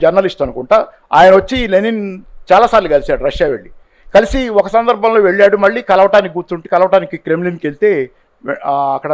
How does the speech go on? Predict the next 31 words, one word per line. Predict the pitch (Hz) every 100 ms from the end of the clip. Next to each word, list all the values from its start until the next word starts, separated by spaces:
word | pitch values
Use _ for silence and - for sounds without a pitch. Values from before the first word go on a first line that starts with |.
| 139
చాలాసేపు | 151 208 208 160
వెయిట్ | 165 151
చేయాల్సి | 131 113
వచ్చింది, | 117 110 101 143
బయట | 165
రెండు | 156 147
మూడు | 143 135
గంటలు | 165 185 147
కూర్చున్నాడు. | 143 139 90 - - - -
ఆయన | 156 202 233
అనుకుంది | 226 233 208
ఏంటంటే | 185 - _ _ _ 185 226
లెనిన్ | 180 202 226 185
లోపల | 196 208
ఎవరో | 190 185 180
చాలా | 165
పెద్ద | 156 151
ఆయనతో | 180 175 156
మాట్లాడుతున్నాడని. | 139 131 127 120 107 98 - _ _ _ -
ఓ | 180
రెండు | 190 196
గంటల | 220 247 214
తర్వాత | 220 202
చూస్తే | 190 196 180
ఏంటంటే | 180 175 196
లోపల | 180 196
నుంచి | 190 165
బయటకు | 156 - 156
వచ్చింది | - 190 170
ఒక | 135
సైబీరియా | 151 151 180 165 170 156 101